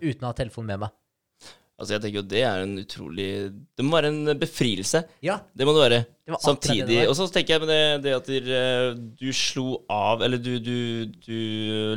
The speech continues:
Speaker 2: logga deg av Snapchat og Facebook og de typiske tinga som man får unødvendige varsler fra, da.
Speaker 1: Mm.
Speaker 2: Ikke sant? Og det å faktisk få en varsel, da, som er en melding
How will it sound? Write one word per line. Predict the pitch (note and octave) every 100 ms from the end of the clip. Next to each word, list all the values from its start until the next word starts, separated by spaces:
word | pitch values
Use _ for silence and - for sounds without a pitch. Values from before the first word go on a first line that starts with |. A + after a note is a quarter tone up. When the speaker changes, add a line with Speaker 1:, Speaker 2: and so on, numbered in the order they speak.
| A#2
Speaker 2:
logga | B2+ G2+ F#2
deg | G#2 -
av | F#2+ G2
Snapchat | - F#2+ - F2+ -
og | G#2+ G2+
Facebook | F#2 - A2+ - A2
og | G#2
de | G#2 G2 G2 G2 -
typiske | - G#2+ G2 G#2+ G#2 A#2
tinga | A2+ G#2 G2
som | G#2 A#2
man |
får | - - G#2 G#2+ A2 G#2+ _ _ _ E3+
unødvendige | B2+ F#2+ F#2 G#2 A2
varsler | G2+ - G#2
fra, | A#2 C#3
da. | C3+ - _ _ E3
Speaker 1:
Mm. | C3+
Speaker 2:
Ikke |
sant? | A#2 B2
Og | A#2
det | A2+
å | A2+
faktisk | A2 - A#2 -
få | - - A2 D#3+
en | B3+
varsel, | E3 - D3+
da, | A#2+ A2 _ _
som | - - B2+ -
er | F#2+ F#2 G2
en | A2+
melding | B2+ F#2 G#2 A2